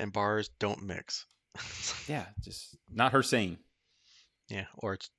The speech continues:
Speaker 1: too much of her scene, and that <laughs> causes all the other problems, so, yeah. And, um, some other cool things, it, um, it was a really good scene with Crais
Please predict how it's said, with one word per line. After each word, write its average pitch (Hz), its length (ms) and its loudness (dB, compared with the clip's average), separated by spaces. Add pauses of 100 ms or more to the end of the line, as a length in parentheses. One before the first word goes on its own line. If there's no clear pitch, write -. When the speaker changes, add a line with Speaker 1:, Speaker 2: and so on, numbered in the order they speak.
(240)
Speaker 1:
too 117 100 -2
much 127 100 2
of 101 60 -4
her 95 100 2
scene, 95 400 -4
and 95 120 -4
that 92 120 0
<laughs> - 0 -
causes - 380 4 (120)
all 117 80 4
the 127 80 2
other 127 120 6
problems, 90 440 0
so, 92 180 -6
yeah. 95 140 -6 (480)
And, 196 360 0
um, 143 600 0 (600)
some 156 80 4
other 135 120 4
cool 113 200 2
things, 110 400 0
it, 104 240 -4
um, 92 520 -2 (520)
it - 40 -4
was 120 100 -2
a 123 60 0
really 127 220 2
good 107 160 -2
scene 120 220 -2
with 101 120 -4
Crais 107 500 2